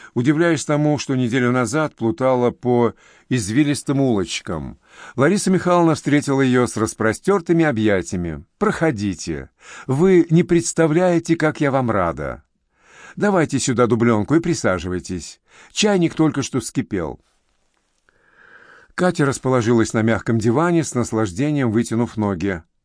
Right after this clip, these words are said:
«А где Анатолий Иванович?» На лице женщины мелькнуло беспокойство. «Пошел в магазин за хлебом еще полчаса назад.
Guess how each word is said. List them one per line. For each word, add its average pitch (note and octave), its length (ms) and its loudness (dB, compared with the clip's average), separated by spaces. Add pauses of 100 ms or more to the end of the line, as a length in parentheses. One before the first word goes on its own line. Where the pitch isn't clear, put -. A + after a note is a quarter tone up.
(460)
«А A2 100 0
где A2+ 200 0
Анатолий G#2+ 340 0
Иванович?» C#3+ 480 -2 (1160)
На G#2+ 100 2
лице D3 340 0
женщины C#3 480 0
мелькнуло B2+ 420 0
беспокойство. F#2 920 -6 (1500)
«Пошел G3 340 0
в F#3 40 2
магазин E3 420 2
за D#3 140 0
хлебом D3 400 0
еще A2+ 200 -2
полчаса B2+ 540 -2
назад. B2 480 -2